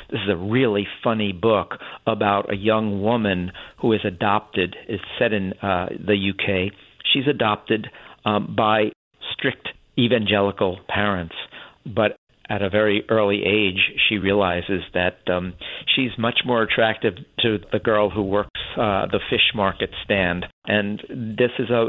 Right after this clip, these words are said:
a, a brilliant book about the, the pain and the difficulty of, of her coming out in a very, very repressive religious family.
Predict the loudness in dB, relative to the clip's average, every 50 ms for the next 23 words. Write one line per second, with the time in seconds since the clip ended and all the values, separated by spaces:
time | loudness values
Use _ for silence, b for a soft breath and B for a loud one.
0 | 0 -2 -4 -4 -4 -6 -4 -2 -2 -2 0 0 0 2 2 2 2 2 0 -2
1 | 0 0 0 0 0 0 -2 -4 -4 -2 0 2 2 2 2 0 0 -2 -4 -4
2 | -4 -6 _ -4 -4 -4 -4 -4 -2 0 0 2 2 2 2 2 2 2 2 2
3 | 0 0 0 0 0 0 0 -2 -2 0 0 0 0 0 -2 -2 -2 -2 B B
4 | B B B 0 0 0 -2 -6 -14 -16 -8 -2 -2 -2 0 0 -2 -4 -2 -4
5 | -2 -2 0 0 2 2 2 2 2 4 2 2 0 0 B B B B B B
6 | 0 2 2 4 4 4 2 2 2 2 4 4 4 4 4 4 4 4 4 4
7 | 4 2 2 2 2 0 0 -2 -2 0 0 0 2 0 0 0 0 0 0 0
8 | 2 2 0 0 0 -4 -4 -4 -2 -2 0 0 0 0 0 -2 -2 B